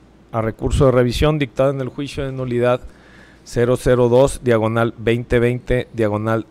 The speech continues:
tres romano guion F, en cumplimiento de una ejecutoria de amparo directo cuya ponencia se encuentra a mi cargo, por lo que, eh, procedo enseguida a exponer el sentido del proyecto.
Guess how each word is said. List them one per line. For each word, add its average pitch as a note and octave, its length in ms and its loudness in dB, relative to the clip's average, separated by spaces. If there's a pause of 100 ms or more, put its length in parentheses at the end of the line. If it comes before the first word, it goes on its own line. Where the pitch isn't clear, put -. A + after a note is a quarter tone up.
tres A2+ 260 -4
romano A2+ 560 -4
guion A2 260 -4 (120)
F, A#2+ 320 -4 (880)
en B2 80 -6
cumplimiento D3+ 560 -2
de - 20 0
una D#3 80 0
ejecutoria D3 680 0
de C3+ 120 -4
amparo B2+ 380 2
directo B2+ 460 0
cuya C#3+ 320 -2
ponencia B2+ 560 -2
se - 100 0
encuentra B2 480 -6
a A#2 60 -6
mi A#2 120 -12
cargo, G#2 360 -10 (480)
por A#2+ 120 -18
lo B2+ 160 -12
que, B2+ 280 -10 (1300)
eh, G#2+ 420 -8
procedo B2+ 280 -8
enseguida B2 480 -2
a - 20 0
exponer A#2 540 -6
el A2+ 140 -10
sentido A#2+ 480 -8
del A2 100 -6
proyecto. F#2+ 560 -12